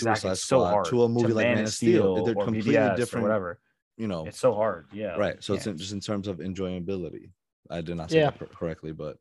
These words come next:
Speaker 3: Enjoy-,
Speaker 2: Enjoyability.
Speaker 3: enjoyability. Let me
Speaker 1: Yeah.
Speaker 3: go next.
Speaker 1: All right, go ahead.
Speaker 2: No.
Speaker 3: All right.
Speaker 1: No, no, no, no, no.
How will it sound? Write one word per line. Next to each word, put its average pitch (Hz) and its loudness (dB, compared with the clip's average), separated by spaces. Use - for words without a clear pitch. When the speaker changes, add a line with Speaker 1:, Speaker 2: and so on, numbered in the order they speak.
Speaker 3:
Enjoy-, 98 2
Speaker 2:
Enjoyability. 165 4
Speaker 3:
enjoyability. 156 2
Let 180 2
me 202 6
Speaker 1:
Yeah. - -
Speaker 3:
go 214 8
next. 160 2
Speaker 1:
All 92 -2
right, 92 0
go 104 4
ahead. 113 2
Speaker 2:
No. 107 -12
Speaker 3:
All 90 0
right. 147 4
Speaker 1:
No, 131 4
no, 143 6
no, 143 6
no, - -
no. 113 -2